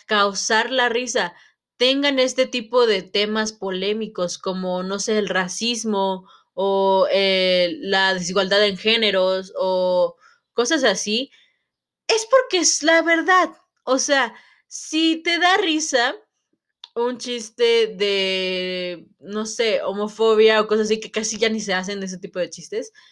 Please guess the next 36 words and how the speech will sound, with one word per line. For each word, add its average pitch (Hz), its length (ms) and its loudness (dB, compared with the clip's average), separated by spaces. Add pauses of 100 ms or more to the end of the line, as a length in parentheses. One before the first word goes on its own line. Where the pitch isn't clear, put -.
(260)
eh, 196 440 -2 (640)
porque 214 300 2
realmente 220 720 4
algunos 214 500 0
alumnos 185 340 -2
ya 208 80 -2
ni 220 160 -2
causan 202 380 -2
risa. 190 280 -4 (200)
Creo 247 160 4
que 262 100 -6
ya 254 80 2
en 262 60 4
la 269 80 6
actualidad, 202 480 0 (400)
como 220 180 4
les 220 140 4
digo, 226 300 4
como 220 220 2
va 233 160 4
cambiando 269 460 2
todas 247 180 2
las 277 200 2
cosas, 269 180 4
ya 240 80 2
en 240 60 0
la 240 80 -2
actualidad 240 340 2
hay 208 140 2
ciertos 214 480 -2
temas 233 260 0
que 277 140 -2
ya 302 100 2
no 339 120 0
dan 320 140 2
risa. 285 400 0